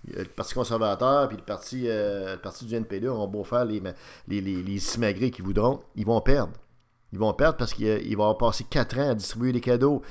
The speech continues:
Et les gens aiment ça, les cadeaux. Vous savez, on reste un petit peu dans notre inconscient comme des enfants là-dessus. On aime ça recevoir un cadeau. Même s'il est finan-, financé à même une carte de crédit, plusieurs cartes de crédit, qui sont toutes défoncées,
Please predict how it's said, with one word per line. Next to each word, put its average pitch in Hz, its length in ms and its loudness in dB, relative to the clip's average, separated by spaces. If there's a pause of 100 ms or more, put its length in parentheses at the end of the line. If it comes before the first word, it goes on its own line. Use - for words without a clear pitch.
(120)
Et 107 100 2
les 131 180 6
gens 156 120 4
aiment 147 100 0
ça, 180 120 2
les 160 120 0
cadeaux. 143 260 2
Vous 139 80 0
savez, 143 260 0 (240)
on 107 80 0
reste 135 240 0
un 139 80 2
petit - 160 -6
peu 147 120 10
dans 135 120 4
notre 123 220 0
inconscient 120 480 2
comme 117 160 -2
des 117 180 0
enfants 123 380 -2
là-dessus. 113 460 -6 (260)
On - 100 -4
aime 135 120 0
ça - 120 -2
recevoir 127 320 0
un 123 40 -2
cadeau. 123 400 -2 (400)
Même 151 160 4
s'il - 180 -2
est - 40 0
finan-, 123 360 0
financé 127 460 2
à 131 40 0
même 131 200 2
une 107 100 0
carte - 220 4
de 120 80 0
crédit, 110 540 -2 (520)
plusieurs 143 400 4
cartes 135 180 2
de 120 80 2
crédit, 107 480 -4 (600)
qui - 100 -8
sont 107 160 2
toutes - 240 10
défoncées, 113 640 8